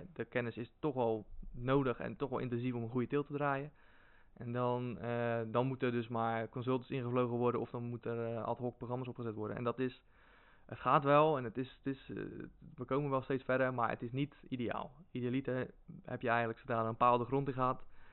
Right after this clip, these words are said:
heb je een trainingsprogramma lopen. Want dan weet je, zodra de kas dicht is, dan kan, dan kunnen de trainees weer naar hun eigen kas toe. En dan kunnen ze gewoon de opstart zelf doen. En dat, dat, dat schiet gewoon nu nog, eigenlijk te veel wordt het vergeten.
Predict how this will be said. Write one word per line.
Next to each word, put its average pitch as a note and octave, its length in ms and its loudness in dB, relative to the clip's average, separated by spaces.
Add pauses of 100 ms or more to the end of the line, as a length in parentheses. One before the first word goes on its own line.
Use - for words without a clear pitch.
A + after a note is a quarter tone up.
(140)
heb A#2 100 -4
je A#2 60 -6
een A2+ 80 -2
trainingsprogramma A2+ 540 -2
lopen. - 260 -10 (100)
Want A#2 140 -16
dan A2+ 100 -8
weet A#2 160 0
je, A#2 60 -8
zodra A2 280 0
de G#2+ 100 -4
kas C3 200 2
dicht C3 220 0
is, A#2 120 -2
dan A2+ 100 -8
kan, A2+ 380 -6
dan A2 80 -4
kunnen A#2 180 -6
de A2+ 80 -4
trainees A#2+ 280 -2
weer A2+ 100 -4
naar A2 120 -2
hun A2 100 -2
eigen A2 180 -4
kas C#3+ 220 -2
toe. D3 160 -4 (380)
En - 140 -20
dan B2 100 -4
kunnen B2 180 -2
ze A#2 60 -2
gewoon A#2 320 -2
de - 100 -4
opstart - 300 -8
zelf A#2 200 -2
doen. - 160 -10 (680)
En A2 320 -4
dat, A2+ 240 -4
dat, A#2 160 -4 (160)
dat A2+ 180 -4
schiet C3+ 200 -4
gewoon B2 200 2
nu C3 140 0
nog, C3 340 -8 (180)
eigenlijk C3+ 480 0
te C#3 100 0
veel B2+ 280 2
wordt A#2+ 180 -2
het - 80 -20
vergeten. - 380 -10